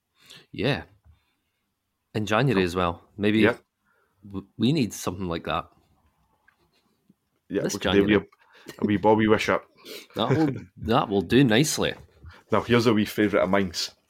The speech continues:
Speaker 2: On the seventh, again, two thousand and sixteen, so just after we've signed, um, Costa, Dam O'Day.
Speaker 1: Yeah.
Speaker 2: Big fan of him.
Speaker 1: Yeah.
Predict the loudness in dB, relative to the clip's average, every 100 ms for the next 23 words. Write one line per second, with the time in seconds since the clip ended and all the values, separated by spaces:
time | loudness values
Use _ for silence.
0 | _ -4 0 0 2 2 2 -2 -14 -20
1 | _ -8 0 2 0 -2 -2 0 0 0
2 | -4 -6 -8 -6 -6 -4 -4 -2 0 -2
3 | -2 -6 -4 0 0 -2 -12 -20 -12 -2
4 | 0 0 -2 0 0 0 -2 -4 _ _
5 | _ _ _ _ _ _ -2 0 2 0
6 | 0 0 -4 _ _ _ _ _ _ _
7 | -20 -20 -20 -20 -8 -4 -2 -4 -6 -16
8 | -20 -20 -16 -4 -4 -2 0 2 0 -4
9 | -8 -16 _ _ _ -14 -10 -8 -8